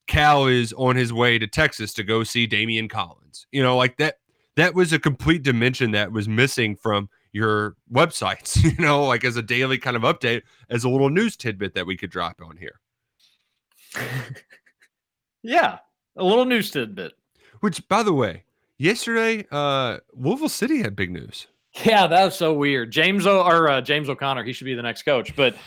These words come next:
Speaker 2: uh, John Hackworth just, they mutually terminated his contract, I think was the wording. But the
Speaker 1: Yeah.
Speaker 2: funny thing is, is it broke before, like, Louisville City didn't break the news,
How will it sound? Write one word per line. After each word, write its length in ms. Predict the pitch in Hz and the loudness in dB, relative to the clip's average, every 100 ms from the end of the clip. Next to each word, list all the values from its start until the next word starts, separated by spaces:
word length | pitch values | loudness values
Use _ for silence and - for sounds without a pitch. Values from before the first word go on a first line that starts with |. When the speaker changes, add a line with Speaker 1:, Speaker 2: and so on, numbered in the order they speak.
| - - - | -20 -18 -8
Speaker 2:
uh, 60 | |
John 260 | 143 165 220 | 0 2 4
Hackworth 580 | 190 214 254 202 123 98 _ | 4 4 4 2 2 -2 _
just, 500 | 165 160 - - - 143 _ _ _ _ | -4 -4 -4 -16 -20 -20 _ _ _ _
they 340 | 143 139 151 | -18 -6 -4
mutually 540 | 143 143 202 202 190 175 | -2 -2 -2 0 0 -2
terminated 580 | - 180 185 175 170 147 | -2 0 2 0 0 -4
his 120 | 151 | -6
contract, 580 | - 185 180 117 95 117 | -2 -4 -2 -6 -6 -10
I 60 | |
think 220 | 110 107 | -10 -12
was 200 | 110 101 | -14 -14
the 80 | - | -12
wording. 480 | 110 110 104 95 90 - - - | -6 -4 -4 -6 -12 -20 -16 -2
But 100 | 175 | 4
the 60 | |
Speaker 1:
Yeah. 100 | 220 | 4
Speaker 2:
funny 200 | 175 233 | 4 2
thing 180 | 185 151 | 0 0
is, 240 | 147 180 165 | 0 0 0
is 240 | 170 151 | -2 0
it 160 | 160 - | -2 0
broke 520 | 147 190 202 - - _ _ _ - | 2 4 2 -2 -16 _ _ _ -4
before, 840 | 165 - 180 185 185 175 165 127 _ _ _ _ _ _ _ _ - 135 | -4 0 4 4 4 4 0 -4 _ _ _ _ _ _ _ _ -20 -4
like, 260 | 175 156 | -2 0
Louisville 340 | 175 214 214 185 | 4 4 4 2
City 240 | 208 185 | 0 0
didn't 180 | 160 143 | -2 -2
break 220 | 156 156 | -2 -2
the 60 | 127 | -4
news, 440 | 143 95 - - | -8 -8 -16 -20